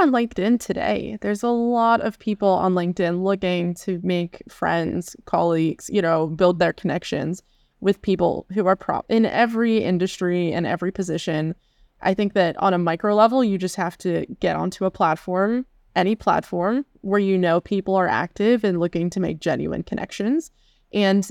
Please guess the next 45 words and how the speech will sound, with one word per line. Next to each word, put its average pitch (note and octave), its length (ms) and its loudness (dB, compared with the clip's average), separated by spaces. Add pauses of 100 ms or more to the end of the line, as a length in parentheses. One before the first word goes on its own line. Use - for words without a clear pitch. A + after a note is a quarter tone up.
(100)
then E3+ 180 2
you F#3+ 120 2
need F#3 200 0
to G3 220 -2
put - 200 -4
yourself G3 360 -2
out F3 200 0
there G3+ 220 2
and G3+ 140 -2
engage F3 440 -2
with F#3 140 -4
what - 120 -4
other - 220 -2
people - 320 -8
are G3+ 100 -4
sharing. - 480 -8 (220)
And A#3+ 140 6
then C4+ 200 6 (140)
stay A#3 300 2
in G#3+ 100 2
touch, C4 360 0
re-, G3 60 -2 (240)
respond G#3 400 0
to G#3 80 0
messages. G3+ 580 -2
I'm A3+ 160 4
a A3 40 2
big A#3 180 2
believer G#3+ 400 2
in F#3+ 80 0
scheduling F3+ 720 0
emails F#3 640 0
to - 100 -4
keep F#3+ 240 -4
in F#3+ 80 0
touch - 280 -2
with - 120 -6
people. A3+ 560 0
Um, F3 640 -2
if G3+ 140 -4
someone F#3+ 300 2
has G3 100 -2
a F3+ 60 0
birthday G3 720 0 (100)
in F3+ 380 -2